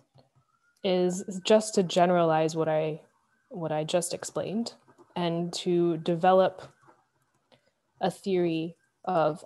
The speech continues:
operations on the twisted homology of E N algebras. So for homology with certain twisted coefficient systems,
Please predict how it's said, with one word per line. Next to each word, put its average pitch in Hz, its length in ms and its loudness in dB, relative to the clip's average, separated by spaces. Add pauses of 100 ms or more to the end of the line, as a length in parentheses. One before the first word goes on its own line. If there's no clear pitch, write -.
(100)
operations 190 1000 -2 (1400)
on 170 260 0
the 160 300 -2
twisted - 640 2
homology 160 760 -4 (2500)
of 190 200 0
E 185 220 -2
N 170 140 2
algebras. - 720 -8 (1120)
So 165 240 -4
for 170 200 -2
homology 190 440 2
with 170 180 -2
certain 202 420 4
twisted 185 340 -2
coefficient 240 480 2
systems, 202 640 0